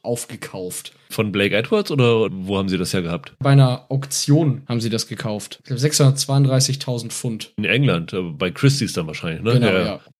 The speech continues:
Speaker 2: Das ist ja mehr als hier Capote <laughs> damals bekommen hat für die Vorlage.
Speaker 1: Oder, oder Julia Roberts für Pretty
Speaker 2: Ja.
Speaker 1: Woman, ja. Also die haben da echt viel Geld hingelegt.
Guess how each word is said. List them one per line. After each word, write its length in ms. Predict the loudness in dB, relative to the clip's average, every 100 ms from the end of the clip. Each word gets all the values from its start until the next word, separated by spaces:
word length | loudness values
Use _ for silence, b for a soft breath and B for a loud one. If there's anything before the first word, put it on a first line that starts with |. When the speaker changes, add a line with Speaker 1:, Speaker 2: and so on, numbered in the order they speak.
| -2
Speaker 2:
Das 180 | 0 0
ist 100 | 2
ja 120 | 2
mehr 300 | 4 2 2
als 300 | 0 -2 -4
hier 400 | -4 0 0 0 -2
Capote 440 | -2 0 -2 0
<laughs> 20 |
damals 400 | 0 2 2 2
bekommen 500 | -2 -2 -2 -2 2
hat 160 | 2 0
für 140 | -4
die 100 | -4
Vorlage. 560 | -2 -2 -2 -2 -2 -4
Speaker 1:
Oder, 160 | -4
oder 160 | -2 0
Julia 260 | 2 2 2
Roberts 380 | 2 2 0
für 100 | 0
Pretty 220 | -2 4 4
Speaker 2:
Ja. 140 | 4
Speaker 1:
Woman, 140 | 2 -4
ja. 160 | -8
Also 180 | -6 -2
die 60 | 0
haben 100 | 0
da 100 | -2
echt 320 | -4 -8 -12
viel 180 | -4 0
Geld 220 | 0 0
hingelegt. 460 | -2 -4 -4 -10